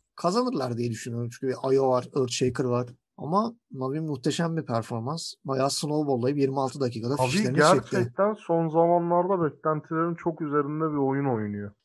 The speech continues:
Speaker 1: Yani ciddi manada çok iyilerdi. Bir sonraki maç, yani gene güzel bir kadro. Iceberg Storm Spirit'le kavuştu ama acayip bir Invoker performansı mı desek Sumail'den. Yani derler ya, yapacağını yaptı. Hani şimdi baktığımız zaman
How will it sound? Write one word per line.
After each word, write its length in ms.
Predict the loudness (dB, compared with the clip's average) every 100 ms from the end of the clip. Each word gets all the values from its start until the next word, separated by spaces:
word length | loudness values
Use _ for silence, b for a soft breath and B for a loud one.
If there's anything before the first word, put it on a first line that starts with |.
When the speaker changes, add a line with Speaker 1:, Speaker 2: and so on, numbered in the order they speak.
| -6
Speaker 1:
Yani 460 | -2 0 -2 -4 -8 -8
ciddi 280 | -2 2
manada 360 | 4 6 4 0
çok 260 | -6 -6 -4
iyilerdi. 480 | -4 -2 -2 -4 -4 -6
Bir 80 | -2
sonraki 480 | 2 4 4 4 0
maç, 420 | 0 -2 -6 -14 _
yani 240 | -8 -6 4
gene 180 | 4
güzel 400 | 6 6 6 6
bir 80 | 2
kadro. 580 | 0 -4 -2 -2 -2 -4 _ -10 -2 0
Iceberg 380 | 0 2 0 0 -8
Storm 340 | -12 -4 -4
Spirit'le 580 | -4 -6 -6 -8 -4 -4
kavuştu 440 | 0 -2 -2 -2 0
ama 320 | 2 0 -4 _ -8
acayip 640 | -6 0 2 2 0 -4
bir 320 | -6 -6 -16 _
Invoker 560 | -6 -2 -2 -2 -6 -4
performansı 720 | -2 -2 -2 -2 -2 -2 -4
mı 100 | -6
desek 280 | -6 -8 -10
Sumail'den. 580 | -10 -10 -10 -10 -12 -14 _ _ -8
Yani 360 | -4 -2 -2 0
derler 260 | 2 2
ya, 140 | 4 4
yapacağını 560 | 2 2 2 0 0
yaptı. 460 | -2 -2 -2 0 0
Hani 320 | -2 -4 -4 -10
şimdi 440 | -8 -6 -4 -2 2
baktığımız 480 | 0 2 0 2
zaman 440 | 4 4 2 0